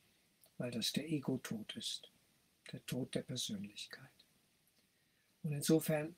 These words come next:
muss das Lernen Schritt um Schritt laufen, von Stufe zu Stufe, auf einer sinnvollen Basis,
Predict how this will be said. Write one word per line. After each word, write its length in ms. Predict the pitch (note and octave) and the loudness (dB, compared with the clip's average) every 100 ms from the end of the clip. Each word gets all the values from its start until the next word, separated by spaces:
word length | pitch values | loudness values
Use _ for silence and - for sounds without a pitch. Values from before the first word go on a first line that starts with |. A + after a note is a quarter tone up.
| - | -6
muss 600 | C3+ C#3 D3 G3+ G#3+ - | -4 -2 12 12 12 10
das 280 | F3+ D#3 - | 6 6 6
Lernen 800 | C3 B2 D#3+ G3 A3 A#3 A#3 | 6 6 12 12 12 12 12
Schritt 460 | G#3 - - F3 F3+ | 10 6 8 8 8
um 160 | - C#3+ | 2 2
Schritt 400 | - - G3 F3+ | 6 8 8 8
laufen, 500 | B2+ B2+ D#3 G#3+ F#3 | 6 8 8 8 8
von 180 | D3 | 6
Stufe 460 | - - F3+ G#3 F#3+ | -2 8 10 10 8
zu 200 | - D3+ | 4 2
Stufe, 680 | - - E3 G#3 - A3 G#3+ - - - - - _ - | 2 6 10 10 12 10 10 6 -18 -20 -20 -20 _ -14
auf 380 | - D3+ - - | 0 2 2 -2
einer 280 | D3+ C#3+ C#3 | -2 0 0
sinnvollen 880 | B2+ E3 G3+ - F#3 F3+ F#3 F3+ E3+ | 8 12 12 12 8 10 10 10 8
Basis, 1120 | A#2 B2+ E3+ - A#3 - - - - - - | 6 8 8 10 8 8 4 2 -2 -6 -6